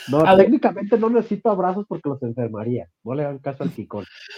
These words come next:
Speaker 2: La verdad, Fulgencio es muy bueno. El problema es que al ca-, al cabrón le hizo daño juntarse con Soteldo. Güey,
Speaker 1: Aquí
Speaker 2: es
Speaker 1: no
Speaker 2: que
Speaker 1: le
Speaker 2: al
Speaker 1: hace,
Speaker 2: final
Speaker 1: fíjense, a todo mundo le hace daño juntarse con Soteldo. El Santos se juntó con él y descendió.
Speaker 2: <laughs> Pobre Soteldo.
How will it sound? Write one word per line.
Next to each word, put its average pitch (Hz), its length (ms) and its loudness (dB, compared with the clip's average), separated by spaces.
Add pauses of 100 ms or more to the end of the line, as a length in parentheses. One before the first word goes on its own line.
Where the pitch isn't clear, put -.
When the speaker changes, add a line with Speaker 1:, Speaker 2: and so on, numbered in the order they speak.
(120)
Speaker 2:
La 208 160 10
verdad, 214 360 8
Fulgencio 254 440 2
es 233 80 0
muy 247 140 4
bueno. 240 280 0
El 208 100 0
problema 190 440 2
es 226 140 -4
que 208 140 2
al 180 180 2
ca-, 160 220 0
al 165 420 2
cabrón 170 400 0
le 190 80 0
hizo 208 180 -4
daño 196 220 -2
juntarse 160 480 -8
con 160 140 -8
Soteldo. 208 580 -6 (640)
Güey, - 160 4
Speaker 1:
Aquí - 80 6
Speaker 2:
es 120 100 2
Speaker 1:
no 156 40 4
Speaker 2:
que 156 60 6
Speaker 1:
le 160 60 6
Speaker 2:
al - 20 0
Speaker 1:
hace, - 140 -4
Speaker 2:
final 202 220 4
Speaker 1:
fíjense, 262 400 8 (520)
a 190 160 0
todo 285 140 10
mundo 320 240 2
le 294 80 8
hace 294 100 2
daño 277 180 2
juntarse 247 400 0
con 247 160 0
Soteldo. 196 460 0
El 156 120 -2
Santos 208 320 -4
se 220 80 -2
juntó 202 300 -4
con 254 200 2
él 262 140 4
y - 20 2
descendió. 226 580 0 (480)
Speaker 2:
<laughs> - 320 -6 (1400)
Pobre 165 360 -4
Soteldo. - 520 -18